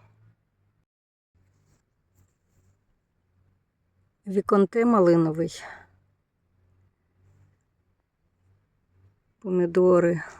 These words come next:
рожеві, малинові, великі. Помідори смачні, в'яжеться добре.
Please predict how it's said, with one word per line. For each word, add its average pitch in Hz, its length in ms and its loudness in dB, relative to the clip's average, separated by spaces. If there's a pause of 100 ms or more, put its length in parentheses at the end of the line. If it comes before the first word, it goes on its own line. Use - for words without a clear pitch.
(1120)
рожеві, 190 720 -4 (1120)
малинові, 185 680 -4 (1120)
великі. 185 580 -8 (1160)
Помідори 180 480 0
смачні, 208 720 -4 (1000)
в'яжеться 202 460 -8
добре. 147 540 -8